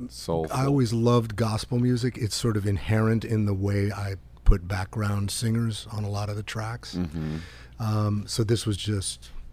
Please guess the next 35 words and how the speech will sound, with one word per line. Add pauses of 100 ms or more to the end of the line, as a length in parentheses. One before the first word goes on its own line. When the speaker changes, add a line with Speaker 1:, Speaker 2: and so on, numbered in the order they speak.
(420)
Speaker 2:
going
for
the
real
thing. (200)
Speaker 1:
Right. (400)
Speaker 2:
Man,
they're
about
as
<laughs>
real (100)
as
it
gets,
man.
It's (260)
so
great. (360)
Speaker 1:
Yeah. (680)
Speaker 2:
Have
you
ever
heard
them? (180)
<coughs> (680)
Live,
Speaker 1:
I,
I
Speaker 2:
especially.
Speaker 1:
was
label
mates
with
them.